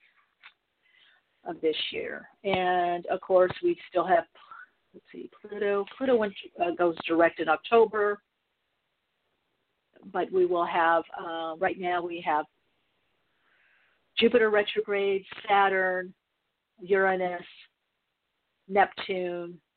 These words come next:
Pluto, Mars, and, of course, um, the North Node in Gemini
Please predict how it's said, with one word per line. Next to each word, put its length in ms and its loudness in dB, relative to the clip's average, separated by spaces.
Pluto, 640 2
Mars, 600 0
and, 100 -6
of 100 -8
course, 400 -2
um, 460 -2
the 80 -2
North 360 0
Node 360 4
in 140 -8
Gemini 680 0